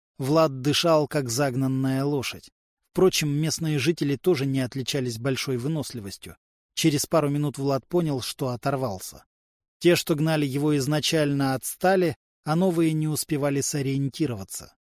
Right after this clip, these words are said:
Влада провожали глазами и проклятиями, но пока опасности, что поймают вот прямо сейчас, не было. Впрочем, Лопатин и не думал расслабляться. «Я района не знаю».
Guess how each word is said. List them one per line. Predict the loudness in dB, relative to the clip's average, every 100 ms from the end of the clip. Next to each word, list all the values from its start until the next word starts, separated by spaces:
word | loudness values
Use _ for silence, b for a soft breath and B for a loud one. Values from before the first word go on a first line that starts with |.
| _ _ _ _ _ _ -6
Влада | 2 4 6 4
провожали | 2 4 4 4 2 2
глазами | 2 2 2 2 2 0
и | 0
проклятиями, | 0 0 2 4 2 0 -4 -2
но | -2 -2
пока | -2 0 2 2
опасности, | 2 0 0 -6 -4 -6
что | -6 -4
поймают | -2 0 0 -2 -2
вот | -6
прямо | -2 -2 -2
сейчас, | -4 -4 -2 -2 -2
не | -2
было. | -2 -6 -10 _ _ _ _
Впрочем, | -10 2 2 4 0 -4 -6 -2
Лопатин | 0 2 0 0 0
и | 0
не | 2
думал | 2 0 -2 -4
расслабляться. | -6 -4 -4 -4 -6 -8 -16 -18 _ _ _ _ _ _ _ _ _
«Я | -2 2
района | 2 2 2 2
не | 0 0
знаю». | 2 0 0 -6